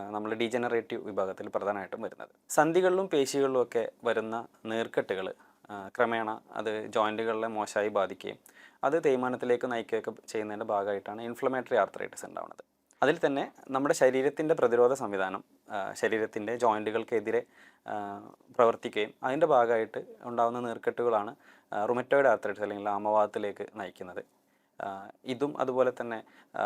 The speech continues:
ശരീരത്തിൽ, ആ, യൂറിക് ആസിഡ് കൂടുതൽ ആയിട്ട് വരുന്നതിൻ്റെ, ആ, ഉം, ഫലമായിട്ടുണ്ടാകുന്ന ഗൗട്ടി ആർത്രൈറ്റിസ് തുടങ്ങിയൊക്കെ ഈ ഇൻഫ്ലമേറ്ററി ആർത്രൈറ്റിസിൽ പെടും. പ്രായമായ ആളുകൾ മാത്രമാണ് പൊതുവെ വാദം ബാധിക്കുക എന്നുള്ളൊരു ധാരണ ഉണ്ടെങ്കിലും, ആ, ശരിക്കും അത് കുട്ടികളെ മുതൽ, ആ,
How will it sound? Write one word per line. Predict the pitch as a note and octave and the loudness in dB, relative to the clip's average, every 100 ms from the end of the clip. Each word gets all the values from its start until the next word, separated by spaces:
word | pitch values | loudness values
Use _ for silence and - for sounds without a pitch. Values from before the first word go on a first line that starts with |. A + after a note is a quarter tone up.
| G2+ | -2
ശരീരത്തിൽ, | G2+ A2+ A#2 B2 A#2+ A#2 A2 | 0 2 2 0 -2 -4 -4
ആ, | G#2 G#2 | -4 -4
യൂറിക് | A2+ - C3+ | -4 2 2
ആസിഡ് | C3+ B2+ | 2 -4
കൂടുതൽ | B2+ A2+ A2 A2+ A2+ - | -4 -2 0 0 -2 -4
ആയിട്ട് | G#2+ G#2 | -4 -2
വരുന്നതിൻ്റെ, | G#2+ G#2 G2+ G2 F#2+ - - _ _ | -2 -2 -4 -8 -12 -14 -16 _ _
ആ, | G#2 G2 G2 - G#2 | -14 -12 -12 -16 -16
ഉം, | G#2 G#2 | -6 -2
ഫലമായിട്ടുണ്ടാകുന്ന | G#2 G#2 G2 G2+ G2 G2 G#2 | 0 -2 -4 -4 -2 -2 -2
ഗൗട്ടി | G2+ G2+ - | -4 -4 0
ആർത്രൈറ്റിസ് | G2+ - G2 F#2+ - - - - - | 2 2 -4 -10 -10 -14 -16 -20 -6
തുടങ്ങിയൊക്കെ | C#3+ D3+ C3+ C3 | -2 -2 -2 -2
ഈ | B2 A#2 | -2 -2
ഇൻഫ്ലമേറ്ററി | G#2 A2 G#2+ G#2 - F#2+ | -4 -2 -2 -2 0 0
ആർത്രൈറ്റിസിൽ | - F#2+ - - | 0 -6 -8 -12
പെടും. | - | 2
പ്രായമായ | C3+ C#3+ F3 F3+ | 8 10 10 10
ആളുകൾ | E3+ D#3 D#3 | 8 8 4
മാത്രമാണ് | D#3+ A#2+ - C3 A2+ A2 - | 4 2 2 0 0 -6 -8
പൊതുവെ | - A2 A#2 A2+ - _ | -4 0 2 0 -2 _
വാദം | A2 A2 A2+ A#2 | -2 2 2 4
ബാധിക്കുക | G#2+ G2+ - | 2 2 -4
എന്നുള്ളൊരു | A2+ G#2+ G#2+ | -4 -2 0
ധാരണ | G#2+ G2 G#2 A2 | 4 4 4 -6
ഉണ്ടെങ്കിലും, | F#2+ F#2 G2 - - - - - - | -8 -12 -16 -16 -20 -20 -20 -20 -12
ആ, | G#2+ G#2 G#2 | -10 -10 -6
ശരിക്കും | - B2 C#3+ | -2 2 2
അത് | C#3 | 2
കുട്ടികളെ | C3+ - B2+ C#3+ | 0 -2 4 4
മുതൽ, | D3+ A#2+ A#2 C3+ - _ _ | 4 0 -2 -4 -12 _ _
ആ, | A#2+ | -8